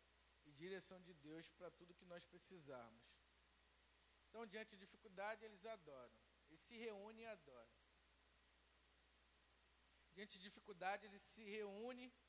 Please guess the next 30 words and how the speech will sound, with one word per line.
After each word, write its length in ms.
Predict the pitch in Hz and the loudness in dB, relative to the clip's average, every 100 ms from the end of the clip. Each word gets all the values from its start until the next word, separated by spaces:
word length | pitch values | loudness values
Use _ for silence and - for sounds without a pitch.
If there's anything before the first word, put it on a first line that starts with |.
| - - - - - | -16 -16 -16 -14 -8
e 80 | 185 | -6
buscam 480 | 147 175 240 - 226 | -2 2 2 2 0
o 80 | 214 | -2
Espírito 340 | - 240 226 | -2 -2 -2
Santo. 600 | - - 220 226 196 - | 0 4 6 6 4 0
E 60 | 175 | -2
eles 180 | 196 208 | 0 -2
falam 360 | - 214 202 185 156 | 6 8 8 6 0
do 320 | 208 202 196 | -2 2 6
an-, 120 | 220 | 6
nosso 320 | 185 233 226 | 6 4 4
antepassado 680 | 226 240 240 - 214 214 202 190 - | 0 0 -2 -2 2 2 0 -4 -2
Davi, 540 | 233 311 135 139 214 | 0 0 -6 -6 -2
olha 180 | 208 359 | -4 -4
só. 240 | - - - - - - - - - - - - - - - - | -8 -10 -12 -14 -16 -16 -16 -16 -16 -16 -16 -16 -16 -16 -16 -12
Ele 140 | 185 220 | -8 -6
lembra 460 | 160 170 196 170 | 0 2 2 2
lá 160 | 160 180 | 2 2
de 160 | 185 190 - | 0 -6 -10
quem 360 | 180 208 214 208 - - - - | -6 -6 -6 -10 -14 -16 -16 -10
possuía 840 | 190 - 208 160 170 208 190 139 - - - - - - | -6 -6 -2 -2 -2 -2 -2 -2 -6 -16 -16 -16 -18 -14
a, 240 | 151 160 - - - - - - - - - - - - - - - | -10 -10 -10 -14 -16 -16 -16 -16 -16 -16 -16 -16 -16 -16 -16 -16 -4
a, 140 | 165 170 - - - | 0 0 -2 -12 -4
a 80 | 196 | -2
intimidade 920 | - 220 233 185 156 160 202 196 175 | 0 0 0 0 4 8 8 6 -2
com 160 | - | -2
a 80 | 180 | 0
verdade 600 | 156 170 151 160 175 170 151 | 2 0 2 2 2 2 -6
de 140 | 165 | -8
Deus. 480 | 139 135 160 160 | -6 -2 0 0